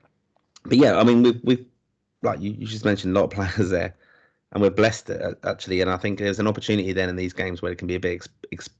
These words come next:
can be experimental. And the other thing I think about how there's been such a lot of changes with this Kenny ball, basically, th-,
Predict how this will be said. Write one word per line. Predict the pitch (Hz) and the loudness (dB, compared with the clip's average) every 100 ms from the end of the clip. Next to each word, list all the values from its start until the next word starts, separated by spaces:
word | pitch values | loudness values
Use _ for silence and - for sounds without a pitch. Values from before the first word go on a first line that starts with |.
| - | -20
can | - 120 113 | -6 0 2
be | 95 | 0
experimental. | - 92 90 90 87 90 | -2 -4 -2 -4 -4 -4
And | 92 - - - - - | -4 -6 -18 -20 -20 -6
the | - | 2
other | 143 156 | 2 2
thing | 143 | 2
I | 117 | 2
think | 117 104 | 2 0
about | 107 104 98 | -2 -2 -2
how | 92 101 98 98 - _ _ _ _ _ | -2 -2 -2 -4 -10 _ _ _ _ _
there's | - 110 | -6 -4
been | 98 113 | -4 -6
such | - 139 - | -4 -4 -2
a | 123 | -4
lot | 117 123 117 | 0 0 0
of | - | -2
changes | 117 117 113 107 90 - - | 0 2 2 0 -4 -6 -8
with | 92 - | -8 -6
this | - 92 - - - - _ _ | -6 -8 -10 -18 -20 -20 _ _
Kenny | - 107 95 92 | -4 0 0 0
ball, | 87 80 85 - | -2 -4 -6 -8
basically, | 95 92 - - 87 87 | -6 -6 -6 -4 -4 -4
th-, | - - | -8 -16